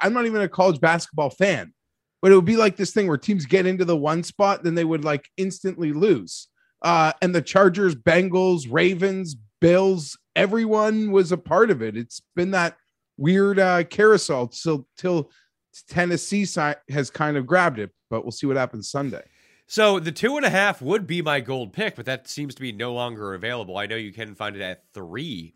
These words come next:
Speaker 2: in some places if you do go look around. So I'm gonna pivot off my gold pick here, guys.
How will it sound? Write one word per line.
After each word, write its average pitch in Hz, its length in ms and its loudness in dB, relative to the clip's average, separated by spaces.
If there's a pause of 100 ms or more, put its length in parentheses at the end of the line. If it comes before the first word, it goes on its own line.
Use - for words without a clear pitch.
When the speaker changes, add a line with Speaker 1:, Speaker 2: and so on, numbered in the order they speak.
(140)
Speaker 2:
in 98 160 -14
some 92 260 -10
places 87 400 -16
if 92 160 -18
you 95 80 -12
do 92 140 -14
go 90 140 -14
look 87 260 -14
around. 101 240 -10
So 127 60 -6
I'm 180 80 -4
gonna 262 120 -4
pivot 233 360 -4
off 151 200 -4
my 160 120 -8
gold 156 320 -8
pick 226 240 -8
here, 104 160 -6
guys. 80 400 -10